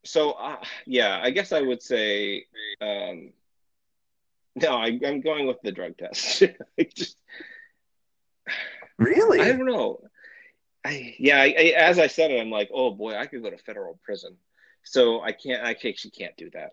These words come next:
Speaker 1: I can't. I have a family. I have daughters. I would, yeah, I can't do it. The ri-, no, the risk of that, like, if that happened and I went away to prison for any significant time, you know, oh, like, yeah, the, the risk reward is way out of whack. I can't.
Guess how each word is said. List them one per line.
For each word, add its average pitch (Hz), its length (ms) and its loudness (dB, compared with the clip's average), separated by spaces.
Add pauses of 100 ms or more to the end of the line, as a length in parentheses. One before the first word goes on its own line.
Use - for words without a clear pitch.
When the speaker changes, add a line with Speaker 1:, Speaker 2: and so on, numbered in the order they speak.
Speaker 1:
I 104 60 -10
can't. 92 280 -12
I 107 80 -8 (100)
have 101 100 -2
a 95 100 -10
family. 90 400 -14 (680)
I - 40 -6
have 101 100 -6
daughters. 85 640 -6
I 85 160 2
would, 101 160 -2 (300)
yeah, 82 220 -4
I 87 100 -4
can't 104 280 0
do 92 100 -4
it. 85 80 -4
The - 80 4
ri-, 170 140 4
no, 131 260 8
the 110 120 2
risk 127 200 0
of 104 100 -6
that, 98 180 -2
like, 95 120 -10
if 101 100 -10
that 123 180 0
happened 185 440 -8 (1300)
and 123 340 -4
I 113 100 -4
went 107 200 -2
away 101 220 0
to 98 160 -4 (120)
prison 127 280 -6
for 131 80 -2
any 127 140 -2
significant 123 520 -4
time, 131 640 -6
you 104 120 -10
know, 95 300 -10
oh, 92 360 -6 (280)
like, 107 280 -4
yeah, 87 300 -2 (140)
the, 127 440 2
the 127 140 6
risk 143 220 2
reward 101 260 2
is 87 80 -10
way 90 100 -4
out 90 80 -8
of 90 60 -10
whack. 90 240 -10 (100)
I - 60 -8
can't. - 280 -8